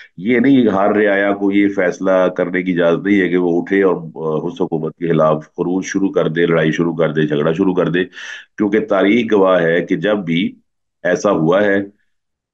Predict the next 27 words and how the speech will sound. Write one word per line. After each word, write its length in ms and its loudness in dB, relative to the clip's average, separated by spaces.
तो 360 4
मुसलमानों 600 0
को 120 -4
नुकसान 440 -2
पहुंचा 300 -6
है, 120 -12
मुसलमानों 500 2
को 100 0
बहुत 220 2
ज्यादा 180 0
नुकसान 380 -2
पहुंचा 280 -2
और 100 2
मुसलमानों 600 -2
का 120 0
जो 280 0
human 320 -2
resources 500 0
है 60 2
वो 80 2
बहुत 240 0
ज्यादा 200 2
जाया 240 0
हुआ 200 2
है। 60 -2
बड़े-बड़े, 500 0
अ, 80 -6